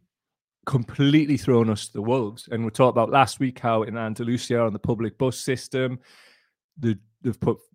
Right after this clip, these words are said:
filters in. There wasn't a campaign to do it. They just looked at the, the, the facts, got rational and did it. We need to do it too, um, simply because I see this all the time, and people are gonna hate me for this, but people hate me anyway, so fuck it,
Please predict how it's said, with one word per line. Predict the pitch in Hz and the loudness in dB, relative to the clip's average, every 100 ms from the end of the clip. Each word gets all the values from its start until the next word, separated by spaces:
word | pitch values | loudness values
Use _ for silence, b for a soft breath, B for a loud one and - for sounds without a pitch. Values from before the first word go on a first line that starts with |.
| - 123 | -16 -8
filters | - 139 143 131 | 0 0 2 0
in. | 139 135 127 | 0 0 -4
There | 117 | 0
wasn't | 131 156 | 0 2
a | 160 | -2
campaign | - 170 160 - 170 147 | 2 2 2 -2 -2 -2
to | 110 | -8
do | 104 135 | -6 -4
it. | 101 101 _ | -4 -8 _
They | 110 | -12
just | 117 - | -10 -6
looked | 120 127 - | -4 -4 -4
at | 143 | -8
the, | - 151 - | -6 -8 -8
the, | 143 143 | -10 -8
the | 127 | -6
facts, | - 139 135 - - | 2 2 2 -2 -2
got | 131 - | 0 2
rational | 139 127 - 110 107 | 0 0 -4 -8 -8
and | 98 | -2
did | 113 | 0
it. | 139 139 _ _ _ _ _ _ _ _ - | 0 -4 _ _ _ _ _ _ _ _ 0
We | 135 151 139 | 4 4 2
need | 143 | -2
to | 123 | -2
do | 110 110 | -2 -2
it | 107 | -2
too, | - 127 135 - _ _ _ | -4 -2 -2 -6 _ _ _
um, | 117 113 107 | -6 -4 -4
simply | - 147 147 | -2 -4 -2
because | 127 123 - 117 104 - _ | -6 -6 -2 -2 -2 -12 _
I | 135 147 165 | 0 2 2
see | - 160 151 | -2 -2 -2
this | 127 | -2
all | 117 104 | -4 -6
the | 104 | -6
time, | - 113 | -6 -6
and | 98 | -6
people | - 170 | -10 -8
are | |
gonna | 156 117 | -6 -6
hate | 120 127 | -6 -8
me | - | -10
for | - | -12
this, | 107 101 | -8 -8
but | - 113 - - | -6 -6 -8 -14
people | 143 143 | -10 -6
hate | 131 127 | -6 -6
me | 107 | -10
anyway, | 110 104 | -10 -10
so | 95 _ | -12 _
fuck | - 110 - | -2 -2 -2
it, | - | -8